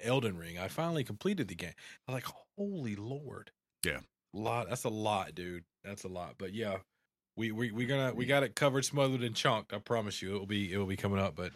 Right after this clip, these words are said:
Speaker 1: I don't, Chris, I don't know if you're gonna have a lot to add to this next question. John, if you do, I really don't. But we always kinda end the intro with, "Hey, is there anything we're watching? Anything that's standing out? Any recommendations for the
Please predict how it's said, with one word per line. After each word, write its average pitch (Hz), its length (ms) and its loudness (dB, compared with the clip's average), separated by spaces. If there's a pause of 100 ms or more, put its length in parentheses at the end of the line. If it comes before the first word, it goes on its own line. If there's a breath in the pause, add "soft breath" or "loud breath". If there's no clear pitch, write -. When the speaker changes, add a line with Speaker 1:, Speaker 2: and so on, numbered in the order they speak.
(480 soft breath)
Speaker 1:
I 165 60 2
don't, 165 120 6
Chris, 175 180 12
I 185 80 12
don't 202 120 12
know 202 80 12
if 170 140 10
you're 165 80 10
gonna 196 120 12
have 190 80 12
a 185 40 12
lot 185 260 12
to 190 80 10
add 180 240 12
to 185 80 4
this 170 180 6
next 165 220 6
question. 175 500 4
John, 139 320 4
if 139 160 -4
you 139 80 0
do, 147 440 0
I 101 120 0
really 113 300 0
don't. 110 320 2 (560)
But 113 80 -2
we 127 160 4
always 135 320 6
kinda 123 220 6
end 120 280 2
the 110 140 0
intro 117 380 4
with, 107 200 2
"Hey, 151 220 4
is 107 80 2
there 120 100 2
anything 123 220 2
we're 113 100 4
watching? 127 420 6
Anything 117 320 0
that's 107 140 -4
standing 120 340 0
out? 120 240 2
Any 110 160 2
recommendations 104 960 2
for 87 140 -6
the 90 100 -6